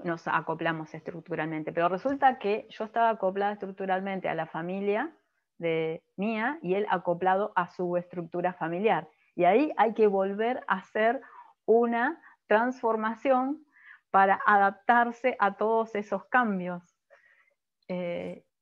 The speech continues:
y, <laughs> y bueno, de eso se trata. Nosotros en el mundo del coaching lo que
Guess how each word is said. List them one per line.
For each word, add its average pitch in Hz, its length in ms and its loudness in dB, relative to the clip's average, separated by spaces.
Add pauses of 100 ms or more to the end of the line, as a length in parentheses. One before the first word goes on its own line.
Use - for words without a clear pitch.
(240)
y, 208 760 -2
<laughs> - 440 -10 (2750)
y 233 60 -2
bueno, 240 260 2
de 240 100 0
eso 277 180 -6
se 220 160 -4
trata. 196 680 -6
Nosotros 214 540 -6
en 190 120 -2
el 190 100 -6
mundo 202 240 -6
del 185 180 -2
coaching 226 380 -6
lo 185 220 -2
que 175 380 -6